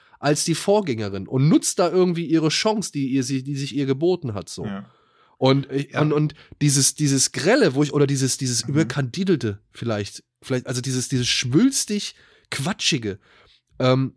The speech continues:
Speaker 1: da hab ich mich halt gefragt, das kann doch nicht irgendwie zufällig sein. Das macht er doch mit Absicht. Und ich
Speaker 2: Mhm.
Speaker 1: glaube halt schon, dass das halt Teil des Ganzen ist. Auch eben
Speaker 2: Ab-
Speaker 1: diese Sexszenen so. Und deswegen fand ich die halt nicht so spannend. Aber ich fand die halt nicht irgendwie,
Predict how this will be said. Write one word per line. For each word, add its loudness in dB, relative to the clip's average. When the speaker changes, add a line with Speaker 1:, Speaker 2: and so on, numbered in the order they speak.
Speaker 1:
da 0
hab 0
ich -4
mich -2
halt -2
gefragt, -4
das -4
kann -6
doch -2
nicht -4
irgendwie -4
zufällig -6
sein. -10
Das -8
macht -6
er 0
doch -6
mit -8
Absicht. -14
Und 0
ich 0
Speaker 2:
Mhm. -2
Speaker 1:
glaube 0
halt 0
schon, -2
dass 0
das 0
halt -4
Teil 0
des -2
Ganzen -6
ist. -12
Auch 2
eben 2
Speaker 2:
Ab- 0
Speaker 1:
diese 0
Sexszenen -4
so. -16
Und 2
deswegen 4
fand 0
ich -6
die 0
halt -2
nicht -4
so -2
spannend. -4
Aber -4
ich -4
fand 0
die 0
halt -2
nicht -4
irgendwie, -2